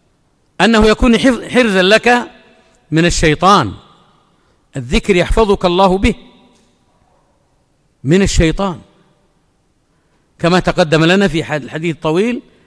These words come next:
حديث لا إله إلا الله: "وكانت له حرزاً من الشيطان"،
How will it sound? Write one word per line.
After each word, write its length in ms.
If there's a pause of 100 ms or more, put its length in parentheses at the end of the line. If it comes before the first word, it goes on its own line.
(140)
حديث 280
لا 180
إله 240
إلا 140
الله: 280 (460)
"وكانت 540
له 220
حرزاً 600 (1040)
من 220
الشيطان"، 920